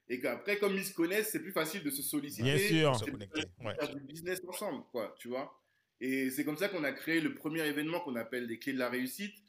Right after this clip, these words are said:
Speaker 1: Et là, on a, on invite quelqu'un qui a réussi dans son domaine et qui nous dit, « Bah voilà, moi, dans mon domaine, euh, », on a reçu, par exemple, un chirurgien ophtalmo, «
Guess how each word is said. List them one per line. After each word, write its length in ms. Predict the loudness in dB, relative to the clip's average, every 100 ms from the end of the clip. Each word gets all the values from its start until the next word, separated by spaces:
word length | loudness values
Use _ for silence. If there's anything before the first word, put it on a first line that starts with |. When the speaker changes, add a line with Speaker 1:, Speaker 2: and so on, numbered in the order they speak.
| _ -20 -8
Speaker 1:
Et 60 | 2
là, 160 | 4 4
on 140 | 2
a, 80 | 2 0 -2
on 140 | 0
invite 340 | 0 -4 -6
quelqu'un 240 | -6 -2 -2
qui 120 | -2
a 100 | -2
réussi 320 | 0 0 -2
dans 140 | -4 -4
son 80 | -4
domaine 500 | -2 0 2 0 -4 _ _ -12
et 100 | -8
qui 160 | -2 0
nous 80 | 0
dit, « 140 | 0 -2
Bah 80 | -2
voilà, 320 | 0 0 2
moi, 260 | 2 0 2
dans 120 | 0
mon 180 | 0 0
domaine, 500 | 0 2 2 2 0
euh, », 500 | 0 -2 -4 -6 -12 -20 -12
on 80 | -8
a 60 | -8
reçu, 200 | -10 -6
par 120 | -4
exemple, 240 | -4 -4
un 120 | -6
chirurgien 440 | -6 -8 -8 -4 -4
ophtalmo, « 640 | -2 -4 0 0 0 -2